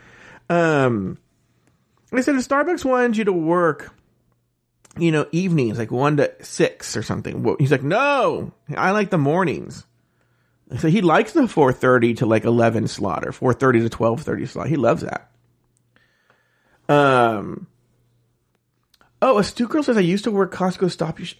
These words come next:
oh, wait, do you think I should? 'Cause Costco pays well, too. I wouldn't mind doing that. I have to look at these jobs, like, just something like that where you're talking to people.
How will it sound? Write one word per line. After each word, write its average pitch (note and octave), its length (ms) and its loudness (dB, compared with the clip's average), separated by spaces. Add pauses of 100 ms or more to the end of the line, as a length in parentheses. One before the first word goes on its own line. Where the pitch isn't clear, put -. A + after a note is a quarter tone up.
oh, B3 140 2
wait, G#3+ 380 -2
do E3+ 80 -4
you F#3 80 0
think C#4 200 -6
I C#4+ 60 -2
should? - 180 -6
'Cause - 160 -6
Costco C#4+ 460 -2
pays F3+ 260 2
well, D3 180 2
too. C#3+ 600 -2 (1000)
I D#3+ 140 0
wouldn't A#3+ 280 0
mind B3+ 240 0
doing D#4+ 340 -2
that. F2 260 -6 (2750)
I A3 160 2
have F#4+ 220 -2
to A4 100 0
look F#3+ 560 0
at D#3 240 -2
these D#3+ 240 -4
jobs, C3+ 440 0
like, D3+ 160 0
just - 280 -6
something F#4+ 360 -2
like G#3+ 300 2
that F3 260 0
where D3+ 120 -2
you're B2 140 -2
talking C#4+ 460 -2
to B3+ 60 2
people. A3 1200 -2